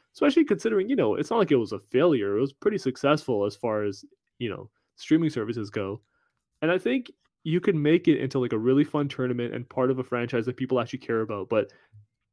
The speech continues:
once they have that tournament, I think people are gonna give them a second chance, and I think you actually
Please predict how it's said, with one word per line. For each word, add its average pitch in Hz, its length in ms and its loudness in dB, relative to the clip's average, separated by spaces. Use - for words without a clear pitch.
once 160 260 0
they 214 120 6
have 165 220 4
that 135 140 0
tournament, 131 340 0
I 113 40 -4
think 135 180 -4
people 135 180 2
are 127 40 2
gonna 127 120 0
give 120 120 0
them 120 80 -6
a 113 40 -4
second 117 280 -2
chance, 120 420 -6
and 131 100 -6
I 113 40 -8
think 127 240 -4
you 123 80 2
actually 117 360 -4